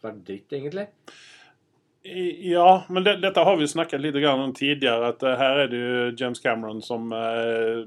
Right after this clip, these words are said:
Speaker 2: på et vis rebooter hele serien.
Speaker 1: Ja.
Speaker 2: Ikke rebooter, kanskje man kan si, men han ignorerer <laughs> treeren og fireren og femmeren og sekseren og sjueren og åtteren og alt hva det som nå har kommet ut da.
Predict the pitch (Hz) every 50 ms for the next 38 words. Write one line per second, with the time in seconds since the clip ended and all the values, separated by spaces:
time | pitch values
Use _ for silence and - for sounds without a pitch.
0 | 113 - - 123 117 - 127 117 101 - 120 120 123 110 98 95 117 113 110 -
1 | - 113 110 107 117 117 110 113 110 - 131 113 107 107 107 107 113 139 143 143
2 | - - _ _ _ _ _ - 151 151 165 147 160 156 117 101 120 117 113 127
3 | 113 - 131 127 - 139 135 123 - - 131 127 - 156 160 147 143 143 127 139
4 | 156 143 143 127 143 143 131 139 147 127 113 - 220 185 - - 208 185 156 135
5 | - - - - - - - _ - 170 156 135 120 123 120 120 123 127 120 -
6 | 143 123 110 107 117 117 113 107 - 123 113 110 110 107 110 113 113 113 113 110
7 | - 123 113 - - 113 113 113 110 120 110 104 107 110 113 110 104 - 113 104
8 | 113 113 110 104 - - 107 107 101 107 113 117 110 104 101 - 120 113 113 107
9 | - 127 123 - 160 143